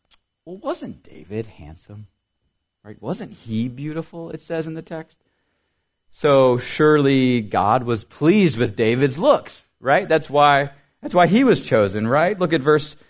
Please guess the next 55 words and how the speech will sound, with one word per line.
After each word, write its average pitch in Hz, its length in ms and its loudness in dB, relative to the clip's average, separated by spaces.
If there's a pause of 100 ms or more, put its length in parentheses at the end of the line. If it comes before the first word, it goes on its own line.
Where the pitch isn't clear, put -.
(160)
look 147 100 -8
at 143 60 -6
verse 139 180 -4
twelve. 135 540 -4 (640)
"Now 123 120 -6
he 131 100 0
was 104 160 -4
ruddy 123 460 0
and 92 140 -6
had 95 240 -12
beautiful 117 360 -2
eyes 104 360 0
and 107 100 -8
was 107 120 -8
handsome." - 680 -18 (1120)
Ruddy. 85 320 -4
Do 92 60 -8
you 104 40 -6
know 113 120 -4
what - 200 -10
ruddy 107 220 -4
means? 78 420 -14
I 92 60 -16
had 101 80 -10
to 92 60 -10
look 87 180 -8
that 82 200 -8
up. 71 180 -14 (760)
It - 140 -20 (320)
gets - 220 -16
to 110 100 -20
the 104 140 -2
idea 98 260 -2
of 82 140 -10
red, 82 340 -2
redness. 85 640 -8 (460)
And 95 160 -14
I 101 120 2
don't 113 160 -2
think 110 160 -8
he 104 100 -6
had 92 160 0
red 92 180 -2
hair. 113 380 2
It's 107 220 0
probably 120 400 -2
more 110 240 0
that 104 120 0
he 110 120 0
had 101 180 0
more 104 140 -4
of 98 60 -2
a 92 60 0
reddish 104 340 -2
complexion 87 680 -12